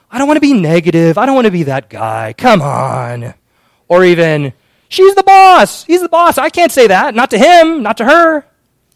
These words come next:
Say, "It sounds very reasonable, but you gotta name the elephant in the room."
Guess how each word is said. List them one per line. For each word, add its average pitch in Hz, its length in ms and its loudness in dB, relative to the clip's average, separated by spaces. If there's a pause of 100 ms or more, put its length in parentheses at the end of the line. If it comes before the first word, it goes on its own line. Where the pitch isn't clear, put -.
(920)
Say, 185 200 -4
"It - 100 -10
sounds 320 260 -4
very 262 220 -4
reasonable, 156 560 -6
but 139 360 -4 (1900)
you - 60 -18
gotta 190 160 -4
name 190 220 -2
the 165 80 -2
elephant 165 360 -2
in 123 80 -10
the 117 80 -12
room." 101 280 -10